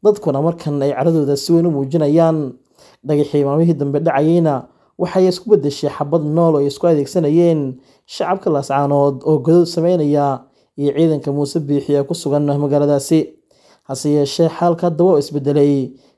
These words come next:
kadib markii beesha Dhulbaante ay gebi ahaan awood ula wareegeen magaaladaasi oo dagaal saacad iyo ka badan socday ciidanka Somaliland looga saaray gudaha magaalada Laascaanood. Puntland oo maamul ahaan iyadu sheegata gobolkaasi,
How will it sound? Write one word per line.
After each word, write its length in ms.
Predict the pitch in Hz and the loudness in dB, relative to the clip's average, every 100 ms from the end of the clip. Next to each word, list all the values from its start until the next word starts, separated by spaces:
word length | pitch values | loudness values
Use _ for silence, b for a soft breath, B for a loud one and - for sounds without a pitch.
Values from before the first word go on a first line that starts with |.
| b | b
kadib 240 | 170 170 | -2 0
markii 340 | 185 214 - 139 | 0 -2 -4 -2
beesha 280 | 151 170 170 | 2 0 -2
Dhulbaante 480 | 143 147 143 143 175 | -4 -2 -2 -2 0
ay 140 | 156 | 0
gebi 260 | 131 147 143 | 0 0 0
ahaan 240 | 147 170 | 0 0
awood 280 | 147 156 170 | 2 2 2
ula 100 | 165 | 2
wareegeen 400 | 165 143 143 165 165 | 2 2 0 0 0
magaaladaasi 840 | 156 180 151 143 - 147 139 123 - b b b | 2 2 2 -2 -2 -2 -2 -4 -12 b b b
oo 120 | 170 | 0
dagaal 360 | 165 175 208 208 | 2 2 4 2
saacad 460 | 202 165 131 170 170 | 0 -4 -2 -2 -2
iyo 120 | 143 | -4
ka 80 | 143 | -4
badan 240 | 165 165 175 | -2 -2 -2
socday 400 | - 131 147 135 | -2 -2 0 0
ciidanka 320 | 165 170 170 | 0 0 0
Somaliland 520 | 165 175 165 143 143 | 0 0 2 2 2
looga 200 | 143 165 | 2 0
saaray 600 | - 139 143 143 135 131 - _ _ - | 0 0 0 0 0 -4 -12 _ _ -4
gudaha 240 | 156 156 143 | 0 0 0
magaalada 340 | 143 147 139 | 0 0 2
Laascaanood. 580 | 143 139 139 151 156 147 143 - _ _ b b b | 0 -2 -2 2 2 0 -4 -8 _ _ b b b
Puntland 480 | 202 214 196 190 202 | -2 0 2 2 2
oo 60 | 147 | 0
maamul 320 | 143 147 143 | -2 -2 -2
ahaan 260 | 143 170 165 | 0 0 2
iyadu 160 | 175 175 | 2 2
sheegata 540 | 170 135 147 170 160 | 0 -6 -2 0 0
gobolkaasi, 880 | 165 160 180 156 143 - 143 135 120 | -2 0 0 0 -4 0 0 0 -4